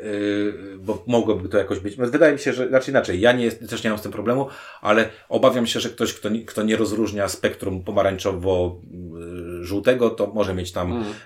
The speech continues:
Speaker 1: y, nie, i szarego, bo to, bo to może być niewielki problem, być może, y, wyolbrzymiam tutaj s-, sprawę. No i druga rzecz to jest to, że, że to, co powiedziałeś już, no, no jednak irytujące jest to, ile rzeczy trzeba tam podczas przygotowania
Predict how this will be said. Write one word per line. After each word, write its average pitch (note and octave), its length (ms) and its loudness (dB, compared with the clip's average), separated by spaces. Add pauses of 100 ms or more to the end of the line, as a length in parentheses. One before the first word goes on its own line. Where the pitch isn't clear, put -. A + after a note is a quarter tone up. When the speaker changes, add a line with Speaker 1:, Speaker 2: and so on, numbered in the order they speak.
Speaker 1:
y, F#2 260 -2
nie, F#2+ 100 -6
i E2+ 180 -8
szarego, G#2+ 420 4
bo E2 140 -12
to, - 120 -6 (420)
bo G2 80 -8
to G2 120 -4
może F#2 220 -2
być F2 140 -8
niewielki F2+ 300 -6
problem, G#2+ 300 -4
być F#2 160 -6
może, F#2 320 -2 (320)
y, - 40 -6 (360)
wyolbrzymiam F#2 540 -2
tutaj F2 180 -4
s-, - 300 -10
sprawę. A2 340 0 (380)
No D#3 100 -2
i F3 40 4
druga F3 220 6
rzecz D3+ 140 -2
to - 80 -2
jest D3 140 0
to, C#3+ 100 0
że, C3 280 0
że A#2+ 140 -4
to, A#2+ 100 -8
co A#2 100 -6
powiedziałeś A2+ 520 2
już, E2+ 140 -12
no, F2 160 -4 (100)
no F#2 300 -10
jednak G#2 360 0
irytujące A2 560 2
jest F#2 180 -4
to, G2 260 2 (440)
ile B2 200 4
rzeczy G2+ 240 -4
trzeba G2+ 180 0
tam F#2+ 380 -4 (280)
podczas - 360 -10
przygotowania F#2+ 800 -2